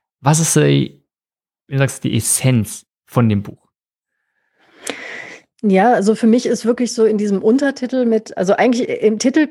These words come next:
Speaker 2: tatsächlich bin ich ganz stolz auf den Titel, weil ich glaube, er enthält viele der Elemente, um die es mir geht, ne? Also das erste, Conscious You, wenn ich das jetzt mal frei übersetzen würde in sowas wie ein bewusstes Du. Also wie wirst du wirklich zur bewussteren Version deiner selbst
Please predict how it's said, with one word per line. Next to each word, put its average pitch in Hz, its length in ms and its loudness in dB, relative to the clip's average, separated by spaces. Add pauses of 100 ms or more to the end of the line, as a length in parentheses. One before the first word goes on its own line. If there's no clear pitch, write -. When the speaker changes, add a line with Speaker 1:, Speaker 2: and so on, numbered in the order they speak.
(100)
Speaker 2:
tatsächlich 240 540 -2
bin 226 100 0
ich 190 80 -2
ganz 190 160 -4
stolz 220 300 2
auf 220 120 -2
den 220 140 2
Titel, 214 280 2
weil 196 80 2
ich 190 100 -2
glaube, 196 260 2
er 180 200 0
enthält 185 480 0
viele 202 320 0
der 185 180 2
Elemente, 180 420 0
um 175 120 0
die 165 60 -2
es 160 120 -6
mir 160 140 0
geht, 139 420 -8
ne? 196 200 2
Also 190 200 0
das 185 160 0
erste, 208 480 0 (320)
Conscious 185 420 -2
You, 233 220 2
wenn 202 140 4
ich 190 80 0
das 185 160 -2
jetzt 196 200 -2
mal 180 320 2
frei 175 380 0
übersetzen 190 720 2
würde 190 220 2
in 185 100 2
sowas 180 380 0
wie 180 240 0
ein 175 180 0
bewusstes 190 720 -2
Du. 247 400 -2 (380)
Also 196 240 2
wie 202 260 2
wirst 208 340 0
du 214 140 0
wirklich 202 340 0
zur 196 260 0
bewussteren 190 720 0
Version 180 560 2
deiner 180 320 0
selbst 180 640 -2